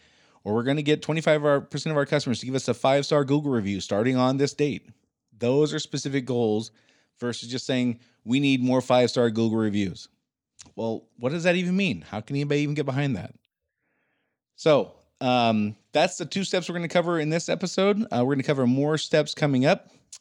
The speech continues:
So the first thing we've gotta do is, ex-, in the whole decision-making process and understanding why this matters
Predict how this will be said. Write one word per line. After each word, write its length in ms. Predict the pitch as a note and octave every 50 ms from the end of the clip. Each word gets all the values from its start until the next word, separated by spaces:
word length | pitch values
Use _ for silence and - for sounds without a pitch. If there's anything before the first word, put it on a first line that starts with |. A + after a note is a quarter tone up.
| _ _ _ _ _ _ _ _ _ -
So 260 | - D3 C#3 C#3 C#3
the 140 | A#2+ C#3+ C3
first 440 | - - - F#3 G3 G#3+ - -
thing 180 | - F#3 F3+ F3
we've 120 | E3+ D#3+
gotta 220 | D#3+ D#3+ D#3 D#3 D3
do 440 | C3+ D3 D3+ D#3 E3+ G3 A3 A3+ - -
is, 240 | A2 B2+ A#2+ A2+ B2
ex-, 140 | A2+ -
in 260 | - - B2 A#2 A#2+ A#2
the 80 | A2+
whole 260 | - - D3+ D#3+ F3+
decision-making 680 | F3 F3+ E3+ - E3+ D3+ D3 D#3 D3+ D3 C#3 - D3+ C3
process 500 | - D3 C#3 C3+ C3 - C#3+ C3+ C3+ -
and 100 | A#2+ A2
understanding 420 | A#2+ C3+ C#3+ - D3 C3+ A#2+ A#2
why 220 | A#2+ A#2+ B2 B2+ C3
this 200 | C3+ C#3+ C3+ -
matters 520 | B2+ A2+ G#2 G2 F#2+ G2 G2 G2+ - -